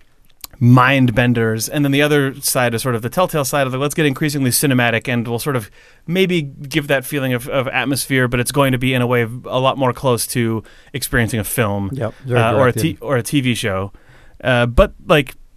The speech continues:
Speaker 1: when I think about my memories of playing through Monkey Island one and two, especially, the thing that I remember is, like, because there's so much text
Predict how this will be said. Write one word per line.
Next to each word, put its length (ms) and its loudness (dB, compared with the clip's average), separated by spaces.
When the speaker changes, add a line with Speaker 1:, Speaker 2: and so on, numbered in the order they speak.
Speaker 1:
when 220 0
I 100 2
think 300 -2
about 420 2
my 300 2
memories 540 4
of 160 -4
playing 300 0
through 240 0
Monkey 300 0
Island 280 0
one 160 0
and 120 -2
two, 200 0
especially, 480 -2
the 120 -6
thing 220 -2
that 120 -2
I 80 2
remember 640 0
is, 520 -2
like, 180 -4
because 340 -4
there's 160 -4
so 120 -4
much 220 -6
text 460 -6